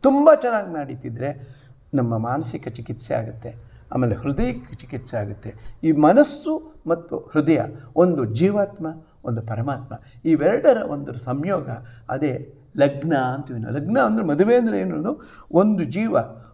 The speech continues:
ಒಂದು ಪ್ರಕೃತಿ ಪುರುಷನ ಜೊತೆ ಸೇರೋದೇ ಲಗ್ನ. ಸುಲಗ್ನ ಸಾವಧಾನ, ಸುಮೂರ್ತ ಸಾವಧಾನ. ನೋಡಿ, ಅದು ಹೇಳುವಾಗ ಇವೆರಡರ ಒಂದು ಸಂಲಗ್ನ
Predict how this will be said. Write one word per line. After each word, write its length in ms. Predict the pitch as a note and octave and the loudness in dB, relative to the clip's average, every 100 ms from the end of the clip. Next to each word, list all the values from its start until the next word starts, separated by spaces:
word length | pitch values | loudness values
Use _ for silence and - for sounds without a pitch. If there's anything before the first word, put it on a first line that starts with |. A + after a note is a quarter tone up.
| - | -2
ಒಂದು 240 | E3 D#3+ | 0 0
ಪ್ರಕೃತಿ 500 | E3+ E3 C4+ A#3+ C#3 | -2 -2 -2 -4 -6
ಪುರುಷನ 600 | - - F3 D#3+ F3+ F#3+ D3 | -6 -8 -4 -4 -4 -6 -6
ಜೊತೆ 240 | C3 C3+ | -8 -8
ಸೇರೋದೇ 800 | - B2 C#3+ C#3 A#2 A#2 - - - | -6 -2 -2 -4 -6 -10 -14 -16 -8
ಲಗ್ನ. 280 | A#2 G#2+ G#2 - - - - _ _ | -6 -4 -6 -6 -10 -20 -20 _ _
ಸುಲಗ್ನ 600 | - B2+ B2 G#2+ A2+ A#2+ A#2+ | -4 -4 -2 -4 -2 -2 -2
ಸಾವಧಾನ, 920 | A#2+ - D3+ C#3+ C#3+ C#3+ C3 C3 B2+ B2+ B2+ - - | -6 -6 -2 -2 0 -2 -4 -4 -6 -6 -8 -14 -10
ಸುಮೂರ್ತ 760 | A#2+ A2+ A#2 A#2 A#2 A#2+ B2+ | -4 -2 -2 -4 -4 -2 0
ಸಾವಧಾನ. 800 | B2 A2+ D3 C#3+ F#3+ D3+ C#3+ C#3+ C3+ | -2 -2 2 4 4 2 0 -2 -4
ನೋಡಿ, 300 | C3+ D#3 C3 - - - B2 | -6 -6 -6 -10 -20 -6 -4
ಅದು 120 | C3 | 0
ಹೇಳುವಾಗ 500 | C#3 F#3+ G#3+ C#3+ D#3 G#2+ - - - | 4 6 6 6 0 -4 -10 -16 -4
ಇವೆರಡರ 640 | C3 B2+ B3+ D5 C#4 D#3 A#2 - - - D#3 | -2 -2 -4 -2 -2 -2 -4 -8 -20 -8 -4
ಒಂದು 200 | C#3 C3 | -4 -4
ಸಂಲಗ್ನ 600 | E3+ A3 D4 F#3 D#3+ | -2 2 4 4 2